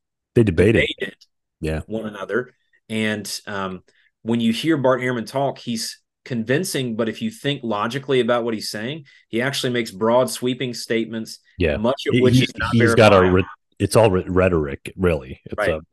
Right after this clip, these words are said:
Speaker 1: he's
Speaker 2: right.
Speaker 1: a, he's an excellent
Speaker 2: Orator.
Speaker 1: rhetoric-, orator, yes.
Speaker 2: Yeah.
Speaker 1: <laughs> So.
Speaker 2: Sorry, this turned into an apologetics podcast.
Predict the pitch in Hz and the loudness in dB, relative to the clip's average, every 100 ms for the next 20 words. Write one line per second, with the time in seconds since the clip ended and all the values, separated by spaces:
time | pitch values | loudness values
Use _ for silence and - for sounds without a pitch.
0 | _ 123 95 90 - 101 98 95 101 - | _ 0 0 0 -2 -2 0 0 0 -2
1 | 104 92 90 - _ _ _ _ _ _ | -6 -4 -6 -10 _ _ _ _ _ _
2 | _ _ _ _ _ _ _ _ _ _ | _ _ _ _ _ _ _ _ _ _
3 | - 139 123 - 92 - - _ 92 85 | 0 4 2 0 -8 -10 -16 _ -16 -10
4 | - 101 87 - 71 85 - - - 143 | -2 0 0 -4 -12 -12 -14 -12 -12 -14
5 | - 185 180 160 - - - - - - | -2 -2 0 -2 -4 -16 -12 -12 -12 -20
6 | - - - - _ _ 156 135 143 208 | -20 -20 -20 -20 _ _ 2 2 2 0
7 | 170 143 123 110 123 117 104 147 - 104 | 0 0 0 -2 -2 -2 0 -2 -2 -8
8 | 98 98 87 - | -8 -10 -12 -14